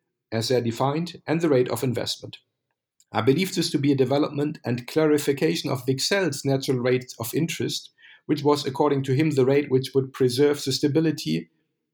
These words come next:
of some not quite some, not quite s-, clearly specified price level. And here it comes, uh, two paragraphs down. "I am no longer of the opinion that the concept of a natural rate of interest, which previously seemed to me a most promising idea,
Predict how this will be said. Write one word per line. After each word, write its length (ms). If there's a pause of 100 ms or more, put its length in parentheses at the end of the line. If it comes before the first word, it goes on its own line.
of 160
some 420
not 280
quite 260
some, 400 (460)
not 200
quite 180
s-, 120
clearly 360
specified 580
price 280
level. 340
And 120
here 160
it 120
comes, 420 (420)
uh, 100
two 200
paragraphs 480
down. 380 (460)
"I 100
am 120
no 140
longer 340
of 220
the 60
opinion 420
that 180
the 80
concept 500
of 140
a 40
natural 460
rate 200
of 180
interest, 600
which 240
previously 500
seemed 360
to 80
me 140
a 60
most 320
promising 460
idea, 400